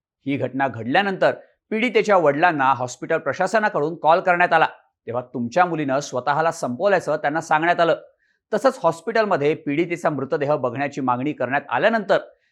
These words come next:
तिच्या घरच्यांना हॉस्पिटलबाहेर तीन तास थांबवण्यात आल्याचे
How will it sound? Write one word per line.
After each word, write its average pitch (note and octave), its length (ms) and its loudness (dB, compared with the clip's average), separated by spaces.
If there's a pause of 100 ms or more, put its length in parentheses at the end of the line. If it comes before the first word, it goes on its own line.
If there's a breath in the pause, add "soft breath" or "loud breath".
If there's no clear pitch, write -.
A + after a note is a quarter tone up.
(140)
तिच्या A3+ 240 4
घरच्यांना E3+ 440 2
हॉस्पिटलबाहेर F3+ 760 2 (360)
तीन F#3+ 200 -4
तास D#3+ 300 2 (100)
थांबवण्यात E3 400 2
आल्याचे C#3+ 300 0